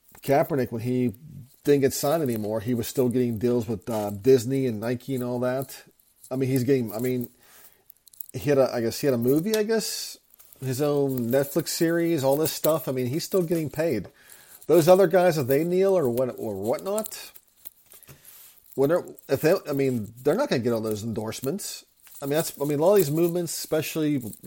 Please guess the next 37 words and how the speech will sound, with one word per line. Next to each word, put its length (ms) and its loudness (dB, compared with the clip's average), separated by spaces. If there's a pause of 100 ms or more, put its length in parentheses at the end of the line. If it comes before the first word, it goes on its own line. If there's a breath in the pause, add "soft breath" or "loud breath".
(200)
regardless 500 0
of 60 -6
what, 180 -6
you 140 -8
know, 220 -8 (220)
your, 140 -10 (300)
your 160 -12
political 460 -2
stance 440 -4
or 60 -6
whatnot, 640 -4 (1120 loud breath)
a 20 -4
lot 120 8
of 80 4
them 80 4
are 20 2
just 160 -2
glorified 460 2
pyramid 300 -4
schemes 360 -4
where 100 -8
the 60 -8
person 380 -2
at 100 -2
the 20 -16
top 220 -2
who 80 -8
starts 400 0
it 300 -10 (720)
is 100 0
gonna 100 2
get 140 2
all 80 4
the 80 0
money 240 -4
and 80 -10
attention. 460 -16